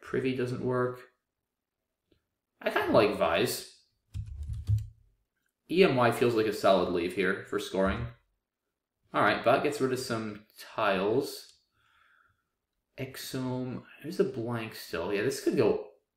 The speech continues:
anybody's way. It's gonna be a close game, most likely. I have a minute or so left,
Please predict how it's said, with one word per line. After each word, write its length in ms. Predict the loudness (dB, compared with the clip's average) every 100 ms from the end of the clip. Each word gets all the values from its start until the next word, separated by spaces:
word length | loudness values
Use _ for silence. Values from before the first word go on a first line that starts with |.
| _ _ _ _ _ _ _ -8
anybody's 580 | -4 -2 -2 -4 -4 -4
way. 220 | -2 -2
It's 160 | -4
gonna 120 | -4 -2
be 100 | -2
a 100 | 0
close 260 | 0 -2
game, 300 | -4 -4 -2
most 260 | -4 -6 -2
likely. 560 | -2 -2 -2 -2 -4 -10 _ _ _ _ _ _ _ _ _ _ _ _ _ _ _ _ _ _ _ _
I 600 | -20 -18 -18 -18 -14 -10
have 60 | -10
a 20 |
minute 440 | -8 -8 -6 -6
or 100 | -6
so 260 | -6 -6 -4
left, 580 | -2 -2 -2 -6 -18